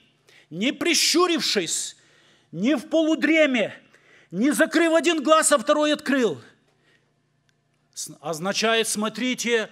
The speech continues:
в оба». Слово «бодрствуйте». Христос ударение сделал даже не на том, что дня не знаете, ни часа, в который Сын придёт человеческий за вами.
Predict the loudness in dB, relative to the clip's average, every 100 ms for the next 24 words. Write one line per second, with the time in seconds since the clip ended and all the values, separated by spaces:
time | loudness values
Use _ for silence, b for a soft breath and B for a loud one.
0 | _ -20 -16 0 4 4 2 -4 -8 -20
1 | _ _ _ _ _ _ _ _ _ -18
2 | -6 -4 0 -2 -2 _ _ _ _ _
3 | 4 4 4 -2 -2 -6 -12 -12 -16 -16
4 | _ _ _ _ _ _ _ _ _ -6
5 | -6 0 -2 0 -2 0 0 0 0 0
6 | 2 2 2 0 B B -2 0 2 2
7 | 2 2 0 2 4 4 0 -10 b b
8 | b b b _ _ _ _ _ _ _
9 | _ -10 -2 2 2 -2 -12 _ _ -8
10 | 0 4 4 2 -2 -2 -2 -2 -4 -4
11 | 0 0 0 -4 -10 -16 b b -10 -4
12 | -2 -2 -2 -4 -6 -8 -6 -6 -6 -4
13 | -4 -6 -10 -10 -6 -6 -6 -8